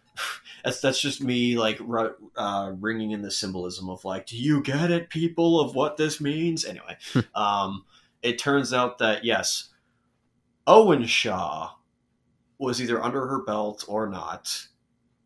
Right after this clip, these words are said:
Speaker 1: and Deckard Shaw was also, uh, that was, like, way before, but yeah, Deckard Shaw is also after her for what sh-, she did to his brother. Um, and Mose, the previous villain in the, in Seven, was also an acolyte of hers,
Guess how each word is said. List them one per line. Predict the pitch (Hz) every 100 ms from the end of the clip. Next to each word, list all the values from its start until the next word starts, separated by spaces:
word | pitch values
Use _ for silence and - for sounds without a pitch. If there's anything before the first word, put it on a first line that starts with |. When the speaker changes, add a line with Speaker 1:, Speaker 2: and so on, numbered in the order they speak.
| -
Speaker 1:
and | 104 98 98 95 92 -
Deckard | 156 147 123
Shaw | - 113 101 101
was | 101 101
also, | - 120 123 113
uh, | 113
that | 113
was, | 113 104 78 -
like, | 87 -
way | 95 95
before, | 90 - - 87
but | 87
yeah, | 95 95
Deckard | 113 117 110
Shaw | 107 92 92 90 -
is | 110
also | 107 104 101
after | 82 92 90
her | 92 90
for | - 92
what | 92 -
sh-, | - - -
she | - 113 98
did | 92
to | 92
his | 90 95
brother. | - 71 67 87 _ _ _ _ _ _ -
Um, | 87 73 73 69 58 57 _ _ _ _ -
and | 95 98 98 92 95 90 92 92 95 - - _ _ _ -
Mose, | 120 123 117
the | 104 90 87 95 87 -
previous | 120 101 95 92
villain | 87 76 85 85
in | 85
the, | 82
in | 71 80
Seven, | 95 - 101 85 80 98
was | 104
also | 92 95 - 90 85 -
an | 95 92
acolyte | 92 - 87 69
of | 67
hers, | - 58 69 - -